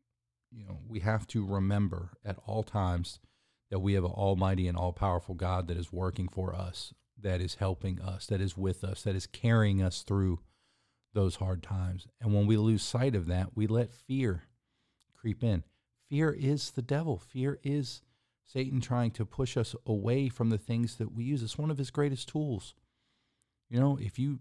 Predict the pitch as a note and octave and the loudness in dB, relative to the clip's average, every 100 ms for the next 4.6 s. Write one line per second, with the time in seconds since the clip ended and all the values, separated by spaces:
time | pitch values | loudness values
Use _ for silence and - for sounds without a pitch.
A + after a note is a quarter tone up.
0 | - A#2 G#2+ C#3 - C#3+ C#3 C3 - C3 | -4 -4 -4 -8 0 2 4 2 0 -2
1 | - B2+ B2+ B2 A2 A#2 B2 B2 A#2+ B2+ | -2 0 2 2 4 4 2 0 -2 -2
2 | B2 C3 A2 F#2+ - A#2+ A2+ A2 - F#2+ | 0 0 0 0 -2 -2 0 -4 -6 -6
3 | G#2+ A#2 A2 A2 G#2+ A#2+ A#2+ A#2 A#2 A#2 | 0 0 2 -2 -2 -10 -2 0 4 4
4 | G2+ F#2 F#2 G#2+ G#2 | 4 2 0 -4 -4